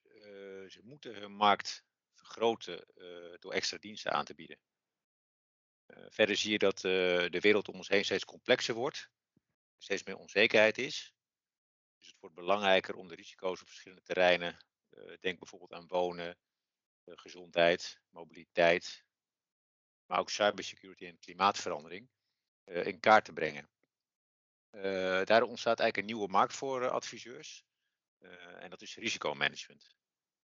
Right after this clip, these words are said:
Ehm, zowel in de zakelijke als in de particuliere markt kunnen adviseurs, eh, ja, de klant helpen en, zeg maar, door het mijnenveld aan risico's loodsen.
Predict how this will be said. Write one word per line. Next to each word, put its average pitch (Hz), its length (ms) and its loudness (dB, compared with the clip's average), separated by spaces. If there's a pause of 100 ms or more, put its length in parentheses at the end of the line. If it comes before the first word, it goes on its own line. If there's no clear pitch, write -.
(720)
Ehm, 92 800 -2 (180)
zowel 104 440 0
in 110 100 -6
de 95 300 0
zakelijke 117 500 4
als 110 120 -6
in 104 60 -12
de 101 60 -20
particuliere 110 500 -12
markt 107 480 0
kunnen 98 240 -20
adviseurs, 95 800 -12 (600)
eh, 90 380 -2
ja, 92 120 2
de 87 80 0
klant 92 260 -4
helpen 90 520 2
en, 85 100 -2
zeg 82 160 -6
maar, 85 140 -8
door 85 160 -14
het 82 100 -16
mijnenveld 87 640 0
aan 82 100 -2
risico's 82 500 -10
loodsen. 80 460 -8